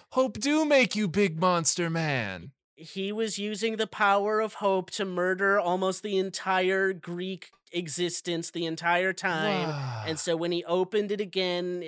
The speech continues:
Speaker 2: she thought she would have her hope juice in there,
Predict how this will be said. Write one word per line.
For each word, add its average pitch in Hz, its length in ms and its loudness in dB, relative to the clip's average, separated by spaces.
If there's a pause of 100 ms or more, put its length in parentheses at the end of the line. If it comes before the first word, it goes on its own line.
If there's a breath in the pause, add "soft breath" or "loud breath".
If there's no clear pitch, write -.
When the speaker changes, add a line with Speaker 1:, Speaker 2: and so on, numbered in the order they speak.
(160)
Speaker 2:
she 185 300 -6
thought 180 300 0
she 196 180 -8
would 190 160 -4
have 180 220 0
her 185 160 -2
hope 180 320 -2
juice 175 340 -8
in 175 160 -4
there, 165 320 -2